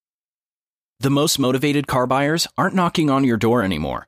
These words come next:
They're online, but you don't have to look far. You can find them at eBay Motors. Our platform features over seven million engaged users. Our buyers are so engaged, they enter over three billion search impressions per month and buy a car or truck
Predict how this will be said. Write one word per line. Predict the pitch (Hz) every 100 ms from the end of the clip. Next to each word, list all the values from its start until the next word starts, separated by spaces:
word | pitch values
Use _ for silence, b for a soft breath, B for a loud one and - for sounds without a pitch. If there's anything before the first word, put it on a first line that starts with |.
| _ _
They're | 139 -
online, | 131 131 127 123 80 62 _ _
but | 117
you | 127 185
don't | 226
have | 202 196
to | 160
look | 156 -
far. | 104 80 - _ -
You | 123
can | 135 151
find | 139 135
them | 147 156
at | 120 -
eBay | 135 131 123
Motors. | 120 123 76 - - _ -
Our | 143
platform | - 135 131 151 143
features | 139 147 143 123 -
over | 131 131
seven | - - 123 135
million | 135 127 120 110
engaged | 110 107 107 101 101
users. | 101 87 73 - - _ 127
Our |
buyers | 117 110 113 139 - -
are | 110
so | - 113
engaged, | 123 127 135 170 - - -
they | 123
enter | 131 131 131 -
over | 127 123
three | - 120 123 131
billion | 123 117 104 95
search | - 123
impressions | 139 135 131 - 143
per | - 135
month | 131 117 78 - _ -
and | 131
buy | 117 120
a | 143
car | - 117 147
or |
truck | - 131 196